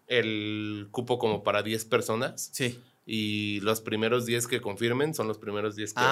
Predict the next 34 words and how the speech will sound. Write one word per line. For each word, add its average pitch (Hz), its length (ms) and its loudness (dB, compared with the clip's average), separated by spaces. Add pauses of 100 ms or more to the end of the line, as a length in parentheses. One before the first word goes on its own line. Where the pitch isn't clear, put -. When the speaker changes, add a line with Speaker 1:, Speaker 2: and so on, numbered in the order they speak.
Speaker 2:
Vámonos, 123 260 -2
o - 40 0
sea, 127 100 0
el 123 120 -2
primero 135 420 2
tú 160 100 0
vas. 131 320 2
Speaker 1:
Ajá. 117 400 4 (180)
Speaker 2:
Órale, 131 400 0
y, 135 100 4
o 123 40 4
sea, 156 160 4
y 156 300 2
ahí 156 180 6
en 202 120 4
el 214 60 -2
momento, 175 440 0
te, 123 100 -6
por 120 240 -6
ejemplo, 127 360 -2 (340)
tiras 156 240 6
un 160 100 0
chiste 147 560 -2 (480)
y 117 680 -4
quieres 147 340 2
que 143 80 -4
te 120 120 0
den 123 140 0
críticas 139 400 -2
constructivas. 127 600 2
Speaker 1:
Sí. 123 40 -6 (280)
Speaker 2:
¿Te 160 100 8
ha 165 100 4
pasado 175 540 6